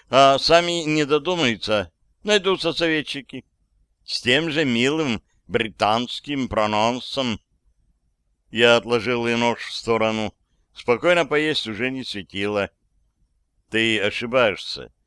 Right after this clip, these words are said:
Я ем совсем неспокойно, но это не важно. Ты знаешь, что они хотели с тобой сделать? Крис покачала головой, отчего волосы качнулись волной. И всё равно, я понимаю, ты солдат,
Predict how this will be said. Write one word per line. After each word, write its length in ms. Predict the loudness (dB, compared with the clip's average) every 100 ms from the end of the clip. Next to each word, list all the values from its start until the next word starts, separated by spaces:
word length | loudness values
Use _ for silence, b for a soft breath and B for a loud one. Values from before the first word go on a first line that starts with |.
| _ _ -4
Я 160 | 2
ем 300 | 2 2 -2
совсем 480 | -4 -6 -4 -2 -2
неспокойно, 800 | -4 -4 -6 -6 -12 -12 -16 -20 _ _
но 120 | -2 0
это 260 | 2 0
не 100 | 0
важно. 480 | 0 0 -2 -14 -20 _ _ _ _ _
Ты 220 | 0 0 2
знаешь, 280 | 2 2
что 180 | 0 0
они 160 | 0 0
хотели 380 | -2 -2 -4 -4
с 100 | -4
тобой 280 | -2 -2 -4
сделать? 460 | -6 -8 -10 -16 _ _ _ _ _ _ _ _
Крис 540 | 0 0 0 -4 -8 -6
покачала 560 | -6 -4 0 0 2
головой, 440 | 0 -2 -2 -4 -6 b -4
отчего 400 | -2 -2 -2 2
волосы 440 | 2 2 -2 -6
качнулись 580 | -6 -6 -6 -6 -6 -4
волной. 520 | -4 -2 -2 -4 -6 _ _ _ _ _ _ _ _ _ _ -12
И 460 | -8 -6 -6 -8 -8
всё 240 | -4 0
равно, 480 | 0 -2 -2 0 -2
я 380 | -6 -2 0 0
понимаю, 520 | -4 -4 0 0 0
ты 160 | -4
солдат, 600 | -8 -4 0 2 2 2